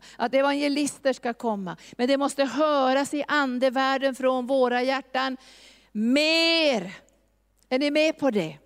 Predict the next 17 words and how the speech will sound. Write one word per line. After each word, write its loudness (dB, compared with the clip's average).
Det 0
betyder 0
inte 0
att -2
vi -2
kommer 0
att 2
ringa 0
till 0
er 2
på -4
kvällen 0
om -4
ni 0
har 0
sagt -4
mer. 0